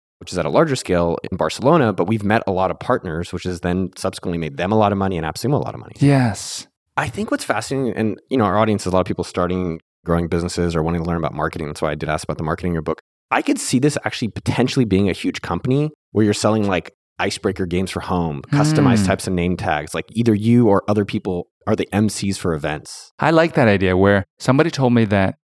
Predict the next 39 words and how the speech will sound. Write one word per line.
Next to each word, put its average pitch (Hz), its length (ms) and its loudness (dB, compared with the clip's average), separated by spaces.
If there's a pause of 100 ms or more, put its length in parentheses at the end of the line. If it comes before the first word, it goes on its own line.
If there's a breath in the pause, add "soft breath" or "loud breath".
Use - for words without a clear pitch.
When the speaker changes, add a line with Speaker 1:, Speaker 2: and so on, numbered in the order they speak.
Speaker 2:
Dale 113 200 4
Carnegie's 101 500 0
company, - 580 -4
How 95 140 0
to 107 80 0
Win 95 180 0
Friends 95 260 0
and 92 100 0
Influence 87 380 -4
People, 135 420 -2 (240)
came 135 240 4
up 120 160 2
with 110 120 2
a 107 60 2
group 101 220 2
of 98 120 -4
trainers 95 680 -2 (480)
because 131 180 0
that's 185 200 4
still 139 200 6
a 110 40 4
business 113 380 2
today. 98 340 0 (280)
The 107 100 -2
Dale 101 180 4
Carnegie 104 360 0
Company, 147 420 -2
it - 140 -2
still 147 180 2
trains 120 460 -2
people 95 320 -4
on 87 100 -2
how 87 120 -4
to 87 80 -6
win 87 180 -4
friends 85 300 -8
and 90 100 -6
influence 87 380 -8
people. 135 400 -6